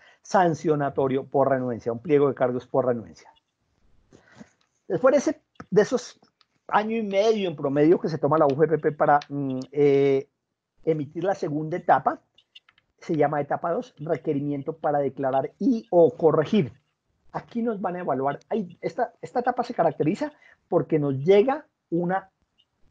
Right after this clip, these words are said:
eh, sanción. Dice, "Usted tiene una deuda presunta con la U G P P de cincuenta millones de pesos". ¿Por qué? Nos van a evaluar tres conductas: omisión, mora o inexactitud.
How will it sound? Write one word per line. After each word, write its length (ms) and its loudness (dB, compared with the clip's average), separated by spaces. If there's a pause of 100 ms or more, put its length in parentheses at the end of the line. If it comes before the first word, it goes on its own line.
eh, 420 4
sanción. 480 0
Dice, 240 -2
"Usted 360 4
tiene 200 4
una 340 0 (280)
deuda 540 6 (100)
presunta 920 -4
con 180 -2
la 80 4
U 100 0
G 160 -4
P 120 -2
P 300 0 (300)
de 200 0
cincuenta 520 0
millones 380 0
de 80 -4
pesos". 500 -4
¿Por 160 2
qué? 300 2 (260)
Nos 140 -2
van 120 2
a 40 -6
evaluar 360 0
tres 200 -6
conductas: 520 -6
omisión, 580 0
mora 220 2
o 60 0
inexactitud. 600 -6